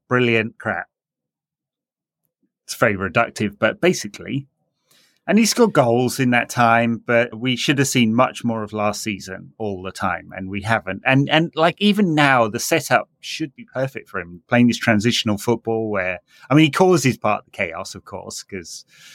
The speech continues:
because he is so willing and asked to take players on all of the time. And that's high risk, and you do, you will be, sometimes you'll lose the ball.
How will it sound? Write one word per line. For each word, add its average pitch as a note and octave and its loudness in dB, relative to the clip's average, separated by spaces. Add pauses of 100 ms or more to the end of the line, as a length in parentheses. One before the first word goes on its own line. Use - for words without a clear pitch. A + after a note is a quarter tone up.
(360)
because F#2 0
he F#2 0
is F2+ -4
so G2+ 0
willing B2 4
and G#3+ 4
asked E3+ 4
to A#2 0 (200)
take C#3 -2
players G#2+ 0
on F#2+ -2 (100)
all G2 -8
of G#2 -10
the G#2 -6
time. G2 0
And G#2+ -4
that's - -10
high - -2
risk, G#2 -2
and G2 2
you F#2+ -2
do, G2 0 (460)
you A2 2
will A2 4
be, G#2+ 0
sometimes G2+ -4
you'll C3 4
lose D3+ 4
the F3+ 0
ball. E3 2